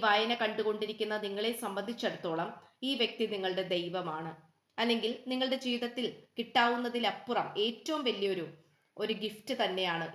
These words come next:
ഈ പേഴ്സൺ. നിങ്ങൾക്ക് ഏറ്റവും കൂടുതൽ വളരെയധികം, ആ, ഈ, ഈ പേഴ്സൺ ആണെങ്കിലും നിങ്ങൾക്കാണെങ്കിലും അങ്ങോട്ടും ഇങ്ങോട്ടും ഏറ്റവും കൂടുതൽ ജീവിതത്തിൽ ഇൻഫ്ലുവൻസ് ആയിട്ടുള്ളത് ഈ ഒരു പ്രണയബന്ധത്തിലൂടെ മാത്രമാണ്.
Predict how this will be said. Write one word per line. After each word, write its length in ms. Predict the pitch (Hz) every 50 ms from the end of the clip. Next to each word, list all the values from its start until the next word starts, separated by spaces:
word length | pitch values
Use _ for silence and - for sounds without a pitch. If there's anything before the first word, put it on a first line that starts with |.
| 180 180
ഈ 40 | 170 -
പേഴ്സൺ. 400 | 180 175 165 156 - - 165 - - - - _ _ _ _ _ - - _ _ -
നിങ്ങൾക്ക് 340 | 269 277 285 294 294 320 294 - - 240 233
ഏറ്റവും 340 | 240 233 - 302 302 285 247 247
കൂടുതൽ 300 | 220 208 196 208 196 170 - - - - _ _ _ _ _ _ _ -
വളരെയധികം, 600 | 220 233 262 294 294 247 247 240 233 240 202 - - - - - _ _ _ _ _ _ _ -
ആ, 100 | - 202 190 190 196 262 254
ഈ, 40 | 277 - - - 254
ഈ 20 | 262 254
പേഴ്സൺ 400 | - 302 262 254 269 - 330 311 277 247
ആണെങ്കിലും 400 | 220 208 202 196 180 180 175 165 - 208
നിങ്ങൾക്കാണെങ്കിലും 720 | 208 220 240 269 277 269 247 214 202 202 190 196 202 190 190 190
അങ്ങോട്ടും 400 | 196 202 220 233 226 269 233 233
ഇങ്ങോട്ടും 360 | 202 190 196 196 190 196 175 - - 214
ഏറ്റവും 280 | 220 226 - - 285 269 240
കൂടുതൽ 280 | 240 226 220 - 226 226 220 -
ജീവിതത്തിൽ 460 | 208 202 196 190 202 202 202 202 185 180 - 208 196
ഇൻഫ്ലുവൻസ് 560 | 196 196 - 240 240 226 226 226 226 - - 202
ആയിട്ടുള്ളത് 520 | 185 185 190 190 - 202 180 175 170 165 233 247 - 220
ഈ 40 | 214 202 196
ഒരു 100 | 190 202 196
പ്രണയബന്ധത്തിലൂടെ 920 | - 196 185 185 190 196 196 190 175 175 185 175 - 185 180 175 175 180 180 175
മാത്രമാണ്. 520 | 165 170 165 - 175 170 165 160 156 156